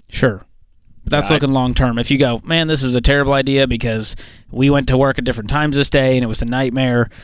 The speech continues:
Speaker 1: But, uh, I think it's wise to sell that car, uh, but you're gonna have to look at what you could actually get for it. So I'm gonna do some heavy research and see what top dollar I can get. Maybe that's Facebook Marketplace, Craigslist, Auto Trader, Carvana, Vroom. Check them all and see who'll give you the most for this car.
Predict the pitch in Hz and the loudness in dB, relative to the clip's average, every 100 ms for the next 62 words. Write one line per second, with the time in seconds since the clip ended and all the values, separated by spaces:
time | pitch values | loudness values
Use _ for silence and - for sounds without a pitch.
0 | - - 143 135 135 135 220 233 170 208 | -20 0 2 4 2 2 2 2 2 2
1 | 233 - 156 170 165 165 143 170 185 151 | 0 0 2 2 2 0 0 2 2 2
2 | 151 - 139 123 135 135 147 151 151 156 | 0 0 -2 2 0 2 0 2 2 2
3 | 147 135 - 139 143 147 135 131 135 139 | 2 -2 -10 -2 0 0 0 0 0 0
4 | 139 123 143 131 127 110 - 135 151 165 | -2 0 0 0 -2 -2 0 0 2 2
5 | 156 147 135 123 139 156 151 147 143 - | 2 2 2 2 0 2 2 2 2 2
6 | 120 117 120 - 135 123 127 123 - 135 | 0 0 -4 -2 0 2 2 0 0 0
7 | 139 139 127 127 123 123 123 123 120 - | 0 0 2 2 2 0 0 2 0 -2
8 | - - - - 131 147 156 143 147 143 | -14 -20 -20 -2 2 4 4 2 0 0
9 | 139 127 143 139 135 143 139 131 - 143 | 0 2 0 0 -4 0 0 0 0 0
10 | 127 143 139 - 135 143 139 139 135 135 | 0 -2 -2 0 2 2 2 2 4 2
11 | 131 - - - - 127 120 143 147 143 | 2 -4 -18 -8 0 0 2 2 2 4
12 | 135 120 143 143 135 160 156 160 139 139 | 2 2 4 4 2 -2 -2 -4 -4 -2
13 | 139 120 120 120 139 131 135 131 127 123 | 0 0 -2 -2 0 2 2 2 2 2
14 | 117 110 123 110 - 110 87 | 0 -2 -4 -4 -4 -4 -6